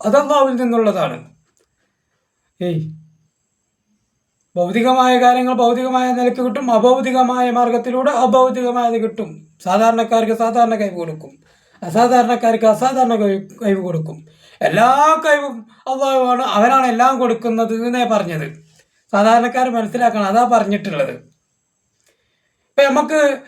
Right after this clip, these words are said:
രോഗം വന്നാൽ രോഗം തരുന്നവൻ അള്ളയാണ്, മാറ്റുന്നവൻ അള്ളയാണ്. അള്ള മാറ്റുന്നു എന്ന് പറഞ്ഞാൽ കാര്യകാരണവുമായി ബന്ധപ്പെടേണ്ടി വരും. അപ്പൊ ഡോക്ടർ ആണെങ്കിലും ആ മെഡിസിൻ ആണെങ്കിലും അതിൻ്റെ ഓരോ കാരണങ്ങൾ മാത്രമാണ്.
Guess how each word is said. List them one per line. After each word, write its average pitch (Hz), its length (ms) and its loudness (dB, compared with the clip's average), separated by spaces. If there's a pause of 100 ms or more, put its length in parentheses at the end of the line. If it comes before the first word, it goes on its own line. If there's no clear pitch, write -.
(500)
രോഗം 277 420 4
വന്നാൽ 262 560 -2
രോഗം 233 240 2
തരുന്നവൻ 269 360 0
അള്ളയാണ്, 294 420 0
മാറ്റുന്നവൻ 269 540 -2
അള്ളയാണ്. 190 500 -2 (140)
അള്ള 185 120 -4
മാറ്റുന്നു 247 420 0
എന്ന് 269 120 -6
പറഞ്ഞാൽ 269 320 0 (160)
കാര്യകാരണവുമായി 226 640 0
ബന്ധപ്പെടേണ്ടി 165 520 -8
വരും. 123 160 -14 (600)
അപ്പൊ 226 140 2
ഡോക്ടർ 240 360 2
ആണെങ്കിലും 247 580 0 (600)
ആ 240 80 4
മെഡിസിൻ 247 460 0
ആണെങ്കിലും 269 600 -2 (760)
അതിൻ്റെ 262 300 2
ഓരോ 233 300 4
കാരണങ്ങൾ 233 460 0
മാത്രമാണ്. 240 540 -2